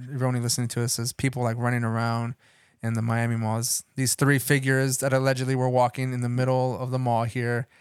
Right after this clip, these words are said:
that are, s-, it's so fucking blurry because everyone has, like, H D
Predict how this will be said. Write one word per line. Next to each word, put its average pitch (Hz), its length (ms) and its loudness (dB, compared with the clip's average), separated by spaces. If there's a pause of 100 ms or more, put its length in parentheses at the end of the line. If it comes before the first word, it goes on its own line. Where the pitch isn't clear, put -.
(340)
that 120 200 2
are, 117 80 2
s-, - 160 0
it's 151 160 0
so 170 300 2
fucking 202 380 2
blurry 147 400 4
because 135 280 0
everyone 139 360 2
has, 123 340 2
like, 120 160 0
H 135 300 0
D 127 400 0